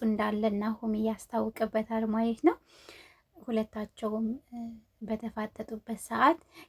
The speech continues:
ኪራ ሁለታቸውንም እያየ ነበር እና «ለምንድን ነው የማትተቃቀፉት? ሰላም ተባባሉ በስነ ስርዓቱ እንዴ፣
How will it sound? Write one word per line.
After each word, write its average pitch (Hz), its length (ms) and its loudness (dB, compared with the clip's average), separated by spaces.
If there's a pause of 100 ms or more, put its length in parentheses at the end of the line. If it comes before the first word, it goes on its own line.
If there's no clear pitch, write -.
ኪራ 233 300 0
ሁለታቸውንም 233 840 2
እያየ 214 420 0
ነበር 220 380 0
እና 240 240 6
«ለምንድን 359 400 4
ነው 440 100 4
የማትተቃቀፉት? 247 1000 0
ሰላም 311 340 6
ተባባሉ 214 560 -4
በስነ 214 400 -2
ስርዓቱ 220 420 -6
እንዴ፣ 214 160 -6